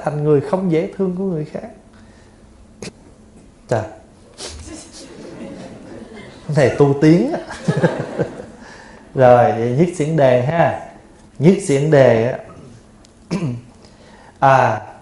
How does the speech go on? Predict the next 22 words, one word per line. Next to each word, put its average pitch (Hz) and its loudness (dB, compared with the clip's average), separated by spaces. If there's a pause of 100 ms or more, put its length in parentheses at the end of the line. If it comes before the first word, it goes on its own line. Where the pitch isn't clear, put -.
(100)
để 123 4
Pháp 165 2
Hòa 151 2
nhắc 131 0
một 143 -4
chữ 120 0
này. 127 -4 (1120)
Quý 202 6
vị 143 2
nhớ 190 4
là 123 2
chữ 127 0
nhất 220 4 (140)
xiển 156 -4
đề 123 4
và 113 0
chữ 127 -2
xiển 165 -2
đề 117 2
nó 135 -6
khác 190 -8
nha. 151 -8